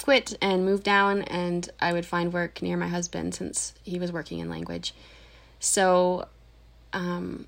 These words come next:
being that we didn't wanna live with, uh, either one of our parents,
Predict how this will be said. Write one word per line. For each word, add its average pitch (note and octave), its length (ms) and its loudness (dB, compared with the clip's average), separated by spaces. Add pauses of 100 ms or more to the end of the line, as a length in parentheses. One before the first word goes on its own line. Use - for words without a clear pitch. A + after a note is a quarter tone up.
being A3+ 260 2
that G3+ 200 2
we F#3 300 -2 (200)
didn't E3+ 360 -2
wanna E3 220 0
live E3+ 160 -2
with, E3+ 360 -8 (100)
uh, - 360 -8
either F3 300 -6
one E3+ 140 -2
of E3+ 120 -4
our D#3+ 220 -8 (180)
parents, G3+ 580 2